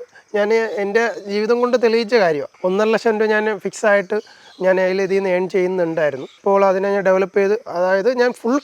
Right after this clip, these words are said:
കുക്കുംബർ ചെയ്ത് കഴിഞ്ഞാൽ നമുക്ക് അതിന് കൂടുതൽ ഏൺ ചെയ്യാൻ പറ്റും.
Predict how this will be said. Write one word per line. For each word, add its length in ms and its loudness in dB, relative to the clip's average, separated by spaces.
കുക്കുംബർ 400 0
ചെയ്ത് 260 -2
കഴിഞ്ഞാൽ 320 0
നമുക്ക് 260 -2
അതിന് 180 -2
കൂടുതൽ 420 -2
ഏൺ 180 -2
ചെയ്യാൻ 240 -2
പറ്റും. 260 -8